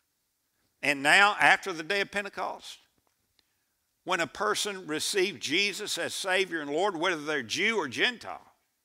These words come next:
they receive the gift of the Holy Spirit. The Holy Spirit resides within them, empowers them, and conforms them to the image of Jesus. Aren't you glad that we're not called to live the Christian life in our power?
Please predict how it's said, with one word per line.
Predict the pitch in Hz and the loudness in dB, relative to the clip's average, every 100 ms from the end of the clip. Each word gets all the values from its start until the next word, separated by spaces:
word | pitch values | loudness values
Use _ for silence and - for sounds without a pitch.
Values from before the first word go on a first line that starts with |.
| _ _ _ _ _ _ _ _ _ _ _ - | _ _ _ _ _ _ _ _ _ _ _ 2
they | 139 202 | 6 6
receive | 147 - 226 233 156 | 4 2 2 2 0
the | 135 | 2
gift | 147 220 - | 6 6 4
of | 156 | -4
the | 143 | -4
Holy | 139 175 175 | 0 2 2
Spirit. | 165 - 240 175 | -2 -4 -4 0
The | 156 | 0
Holy | 131 202 190 | 2 4 4
Spirit | 180 - 240 240 170 170 | 2 -2 -4 0 -2 -2
resides | 165 156 113 180 202 156 | -4 -2 4 6 6 2
within | 135 156 233 | -2 0 0
them, | 214 147 | 0 -2
empowers | 147 131 - 190 233 233 165 | -4 -6 -4 0 4 4 2
them, | 117 135 120 - - - | 0 -4 -6 -16 -20 -4
and | - 160 | -4 -2
conforms | 156 - 220 247 175 | -6 -8 -4 -2 -2
them | 151 139 | -6 -6
to | 147 | -6
the | 139 170 | -6 0
image | 196 240 175 | 0 0 -6
of | 131 | -12
Jesus. | 104 120 214 247 180 - - - _ _ _ _ _ _ _ _ _ _ - | -8 -4 -2 -4 -8 -16 -20 -20 _ _ _ _ _ _ _ _ _ _ 0
Aren't | 170 175 | 2 2
you | 247 | 0
glad | 226 208 233 233 147 113 - - | 2 8 10 10 8 4 -6 -6
that | 156 139 | -4 2
we're | 185 247 | 2 4
not | 220 214 - | 4 2 0
called | - 208 208 | 2 6 6
to | 180 | 4
live | 175 190 214 156 | 2 4 2 2
the | 160 | -6
Christian | - 233 - 190 | -4 -6 -4 -4
life | 165 190 202 | 2 4 4
in | 170 160 | 2 2
our | 170 175 | 4 4
power? | - 202 190 131 82 | 2 -2 -2 -4 -10